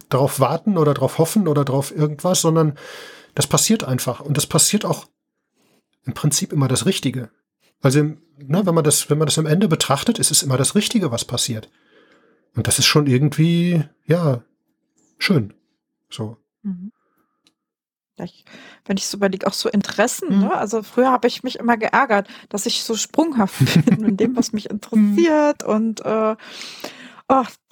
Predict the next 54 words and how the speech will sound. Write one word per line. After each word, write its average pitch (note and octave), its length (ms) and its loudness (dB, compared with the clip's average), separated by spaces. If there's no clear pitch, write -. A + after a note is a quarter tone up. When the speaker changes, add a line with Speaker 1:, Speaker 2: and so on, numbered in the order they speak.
Speaker 2:
nie D4 240 4
kannst B3+ 340 0
du A#3 60 2
bei G#3 100 2
einer G3+ 260 4
Sache C#4 300 2
bleiben, C4+ 440 2
mach G#3 220 2
doch - 180 -8
mal G3+ 140 -2
was A3+ 180 -2
zu - 140 -6
Ende C#4 460 0
und, A#3+ 320 -4
und - 240 -4
heute A#3 200 4
lass C#4 220 0
ich C#4+ 100 -4
mich - 180 -8
einfach G#3+ 240 0
treiben E4 640 0
und C4+ 160 -2
ich - 120 -4
find A#3+ 180 -8
das - 140 -4
völlig - 380 -4
okay, D#4 400 -2
wenn A#3+ 180 0
ich - 160 -8
heute A#3+ 260 0
das - 340 0
will D4 340 2
und G3+ 140 -2
morgen A3+ 340 2
will A3+ 100 0
ich - 120 -14
was A#3+ 180 -4
ganz B3+ 140 -4
anderes F4+ 800 -2
Speaker 1:
Mhm. A#3 60 0
Speaker 2:
und, B3 140 -14
und A#3 100 0
wenn C#4+ 120 2
ich D4 100 -2
fünfzigtausend D4+ 720 0
Dinge C#4+ 240 2
anfange, B3+ 540 0
ist - 200 -6
das C#4 140 -2
völlig E4+ 400 -2
in - 140 -12
Ordnung. A#3+ 400 2
Es A#3 120 -6
ist - 300 -10